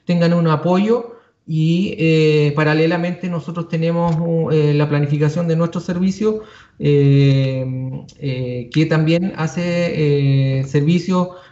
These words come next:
forma-, eh, en, en otros lugares para no andar, eh, eh, porque sería ilógico andar, eh, todos juntos, eh, amontonados, carabineros y ejército,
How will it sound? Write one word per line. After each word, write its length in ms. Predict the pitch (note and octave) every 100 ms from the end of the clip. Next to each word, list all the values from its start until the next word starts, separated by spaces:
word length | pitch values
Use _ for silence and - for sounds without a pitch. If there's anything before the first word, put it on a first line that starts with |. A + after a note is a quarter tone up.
| _
forma-, 340 | - E3 E3 -
eh, 340 | D3 C#3+ D3+
en, 200 | D#3 D3+
en 160 | D#3+ D#3
otros 220 | F3+ G#3+
lugares 400 | F#3+ F3+ F#3+ A3
para 240 | G#3+ C#3+ C3+
no 320 | D3 D#3+ D3+
andar, 340 | D3+ D#3 D#3+
eh, 540 | D#3+ D3+ D3 C#3+ C3+ C3+ - _ -
eh, 140 | C3+
porque 180 | C3+ C3+
sería 800 | - C#3 D3+ D3+ D3 C#3+ C#3 C3+
ilógico 920 | D3 C#3+ E3 E3 F#3+ F#3 F#3 F#3 F3+ - -
andar, 360 | C#3 C#3+ D#3 D#3+
eh, 540 | D#3 C#3+ C#3+ C#3 - - - -
todos 260 | F#3 F#3
juntos, 600 | - G#3+ G#3+ G#3 G3 F#3+ -
eh, 260 | E3+ D#3+ C#3+
amontonados, 920 | D#3 D#3 D3 E3 G3+ G3+ G3 E3+ -
carabineros 580 | E3+ E3 E3+ F#3+ G3 F3+
y 420 | F3 F3 E3+ E3+
ejército, 680 | E3 G3+ G3 G#3 G3 G3